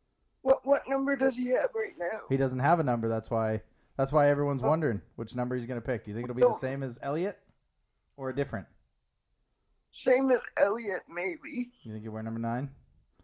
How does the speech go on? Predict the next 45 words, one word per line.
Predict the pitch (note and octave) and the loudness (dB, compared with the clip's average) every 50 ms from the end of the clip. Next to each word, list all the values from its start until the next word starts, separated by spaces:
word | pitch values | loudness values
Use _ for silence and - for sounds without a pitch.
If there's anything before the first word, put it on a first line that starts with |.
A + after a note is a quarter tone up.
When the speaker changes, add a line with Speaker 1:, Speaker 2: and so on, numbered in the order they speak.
| _ _ _ _ _ _ _ _ _ | _ _ _ _ _ _ _ _ _
Speaker 2:
That's | - G#2+ G#2 - - | -12 -10 -8 -4 -2
a, | A#2+ A#2 A#2 A#2+ A#2+ | 0 0 2 2 2
uh, | A#2+ A#2 A#2 A#2 A#2 A#2+ A#2 - - _ - | 2 2 2 2 2 0 -2 -4 -8 _ -6
that's | B2+ B2+ B2+ - C#3 | -4 -4 -4 -4 -4
a | |
good | C3+ C#3+ C3 A#2 | -4 -4 -4 -2
plan. | - C3+ B2+ A#2+ G2+ D#2+ - - | -2 -2 -2 -2 -2 -6 -8 -6
I, | A2+ G#2+ | -6 -4
I | G#2+ G2 G#2+ A2+ | -4 -4 -2 -2
like | A#2 A#2 A2+ - | -2 -2 -2 -4
that, | - G2 F2 F2 | -6 -6 -6 -6
buddy. | F#2+ G2 G#2+ - _ _ _ _ _ _ _ - | -8 -8 -10 -10 _ _ _ _ _ _ _ -4
Um, | A#2 A#2+ B2+ B2+ B2+ B2+ B2+ B2+ A2 - - _ _ _ _ _ _ _ | -2 0 0 0 0 -2 -4 -4 -8 -10 -14 _ _ _ _ _ _ _
this | E3+ F3 - | -4 -4 -2
was | A#3 A3+ | -2 0
a | A#3 | 4
lot | A3+ G3+ A#3 A3 | 6 8 8 8
Speaker 1:
Yeah. | G3 - | 8 6
Speaker 2:
of | - | 6
fun, | - G3+ A3 F#3 D3 | 6 6 8 8 6
Brent. | B2 C3 D#3 E3 - _ _ _ _ - | 4 4 4 2 0 _ _ _ _ -8
I, | C3 B2+ | -6 -4
I | C3 B2+ B2 A#2+ A2+ A#2 C3 | -4 -4 -6 -6 -6 -4 -4
really | C3+ C#3 D3 D#3 D#3+ E3 | -2 0 2 2 2 2
enjoyed | D#3 D#3 F3+ E3 | 2 2 0 0
this. | B2+ - | -2 -2
Do | - | 0
you | C#3 | 0
have | C#3 | 0
any | C#3+ D#3+ | 0 0
questions | D3+ - E3+ E3+ - - F3+ D#3+ | 2 4 4 4 2 0 -4 -4
for | - F#3 F3 | 0 2 4
us? | F3+ A#3 - - - - _ _ _ _ _ _ _ _ _ _ _ _ - | 4 4 4 0 -4 -18 _ _ _ _ _ _ _ _ _ _ _ _ -2
Speaker 1:
Um, | - B3+ C4+ C#4+ D4 C#4+ C#4 - - _ _ _ - | 2 2 4 4 4 2 -2 -4 -10 _ _ _ -6
yeah. | A#3 C#4 D4+ C4 A#3 | 0 4 4 6 6
What, | A#3+ A#3+ A#3 C4 D4 D4 - - | 4 4 4 4 4 4 4 4
what | C4+ D4+ D#4+ D4 - | 2 4 4 4 2
was | D#4+ E4 D4+ | 0 -6 -6
it | D#4+ C#4 A3+ | -6 -6 -2
like | C4 C#4 C#4 B3 A3 G#3+ | -2 -2 -2 -2 -6 -10
being | C4 C#4 C#4 C#4 | -10 -8 -6 -4
at | C4+ - - | -4 -6 -6
the | - B3+ | -10 -8
draft, | - A#3 A#3 G3 E3 - - - - - - | -2 0 2 4 4 4 2 -2 -6 -6 -6
and | B3+ B3 | -6 -6